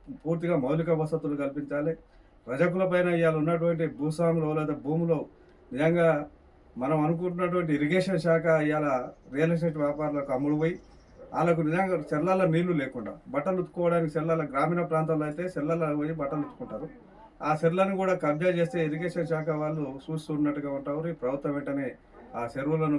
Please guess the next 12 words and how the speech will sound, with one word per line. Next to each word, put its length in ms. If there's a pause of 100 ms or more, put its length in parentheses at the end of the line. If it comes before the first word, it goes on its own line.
కాపాడాలి, 540 (540)
రజకు 320 (140)
వృత్తిదారులని 680 (180)
వాళ్ళ 140 (100)
వృత్తిని 340
కాపాడాలి. 520 (600)
అదే 140 (100)
కాకుండా 300 (100)
రజకులపై 540
జరుగుతున్నటువంటి 600 (120)
దాడులు 300 (640)
ఏవైతే 240